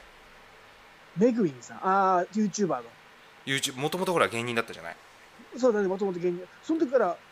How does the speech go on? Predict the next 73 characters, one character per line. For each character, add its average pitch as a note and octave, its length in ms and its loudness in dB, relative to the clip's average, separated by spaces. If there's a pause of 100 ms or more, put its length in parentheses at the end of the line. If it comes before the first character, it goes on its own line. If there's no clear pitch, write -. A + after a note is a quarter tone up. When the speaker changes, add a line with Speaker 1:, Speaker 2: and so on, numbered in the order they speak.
(220)
Speaker 1:
あ、 E3 80 -4 (160)
そ A3+ 100 0
う - 20 -10
か G3 80 -8
そ F#3 100 -6
う - 20 -8
か、 E3+ 60 -8
も A#3 140 2
う、 F3 80 2 (1000)
言 C#4+ 80 4
っ - 20 -10
た E4+ 100 0
ら、 B3+ 120 4
加 D#4 220 0
山 C#4 160 -2
覚 G3 200 -2
え - 20 0
て - 60 -18
た - 60 -20
ん - 40 -18
だ、 - 60 -20 (220)
メ F#3 100 -2
グ E3 120 -6
ウ - 20 -6
ィ C3 40 -8
ン。 - 20 -14 (440)
Speaker 2:
あ、 G3 80 6
覚 G3 160 6
え G3 40 4
て B2 100 -6
る、 G2+ 80 -4
覚 F#2+ 140 -6
え F#2+ 40 -6
て F#2 100 -14
る。 - 100 -18 (680)
Speaker 1:
覚 C4+ 100 0
え B3+ 40 2
て F#3+ 60 -2
た D#3+ 80 -4
ん B2+ 80 -18
だ。 - 60 -18 (240)
Speaker 2:
そ C3+ 120 -10
う。 G#2+ 40 -4
Speaker 1:
あ C3+ 280 -4
ー。 - 40 0
Speaker 2:
あ - 20 0
の G#2+ 680 -4
ー、 G#2+ 60 -14
で、 D3+ 80 -8
メ E3+ 200 0
グ A#3 120 -4
ウ - 40 0
ィ G#2+ 180 -4
ン F2 40 -10
は F2 100 -10
ね、 F2 120 -10
そ - 160 -6
の B3 140 -2
当 B3+ 220 -2
時、 C3+ 80 -6
ま B2 100 2
あ、 A#2 40 0
YouTube E3+ 280 -2
と F#2+ 80 -8
か F2+ 80 -6
当 C3+ 120 -4
然 B2 120 0
な C#3+ 160 4
い C3+ 60 0
じ G2 80 -4
ゃ - 20 -6
な - 80 -12
い。 - 40 -18